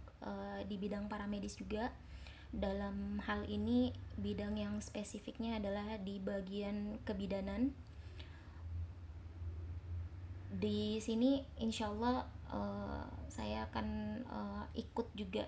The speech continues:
turut untuk, eh, bersuara bahwasanya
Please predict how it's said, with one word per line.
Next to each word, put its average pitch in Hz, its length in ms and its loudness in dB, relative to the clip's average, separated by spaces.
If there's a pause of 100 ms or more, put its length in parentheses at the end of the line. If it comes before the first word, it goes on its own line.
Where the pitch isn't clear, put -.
turut 226 400 2 (400)
untuk, 208 400 2 (160)
eh, 196 640 -2 (1120)
bersuara 208 560 4 (320)
bahwasanya 214 640 6